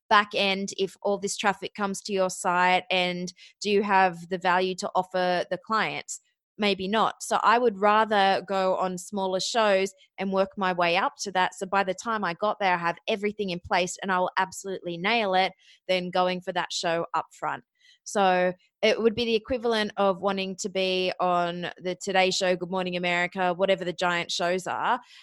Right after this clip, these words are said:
um, without having gone on your local regional market.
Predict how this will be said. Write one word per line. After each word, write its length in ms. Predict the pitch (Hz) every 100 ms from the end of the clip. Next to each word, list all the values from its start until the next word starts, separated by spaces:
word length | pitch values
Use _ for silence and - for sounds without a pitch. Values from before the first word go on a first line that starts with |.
| _ -
um, 560 | 185 185 180 180 180 180 -
without 440 | 196 185 180 180
having 280 | 185 190 190
gone 180 | 180 180
on 140 | 175
your 80 | 175
local 380 | 165 165 - 170
regional 400 | 160 160 170 156
market. 460 | 151 120 - -